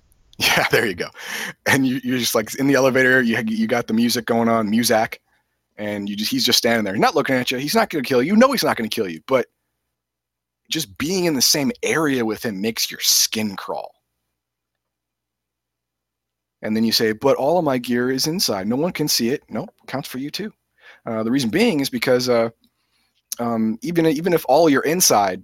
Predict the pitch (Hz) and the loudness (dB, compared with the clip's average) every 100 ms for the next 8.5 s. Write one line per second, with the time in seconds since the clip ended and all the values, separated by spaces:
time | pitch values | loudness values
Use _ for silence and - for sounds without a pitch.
0 | _ 113 104 107 101 98 113 101 101 107 | _ -6 -4 -6 -6 -6 -4 -2 0 2
1 | 151 143 139 123 131 - 110 - - - | 4 2 2 -2 -2 -4 0 2 2 2
2 | 156 196 - 151 269 - 156 160 170 190 | -2 -4 -6 -6 -4 -4 -4 -2 -4 -4
3 | 190 - - - 123 143 131 165 165 120 | -6 -12 -20 -8 -2 2 4 4 4 0
4 | 101 - 92 - 104 80 - - - _ | 2 -2 -2 -2 -2 -4 -14 -14 -14 _
5 | _ _ _ _ _ _ _ _ _ _ | _ _ _ _ _ _ _ _ _ _
6 | _ 110 117 117 - 170 131 117 156 143 | _ -2 0 0 2 2 2 4 4 4
7 | 131 180 135 117 117 113 - 127 110 98 | 0 -2 -2 0 0 0 0 2 0 -2
8 | - 127 143 220 | -6 0 0 0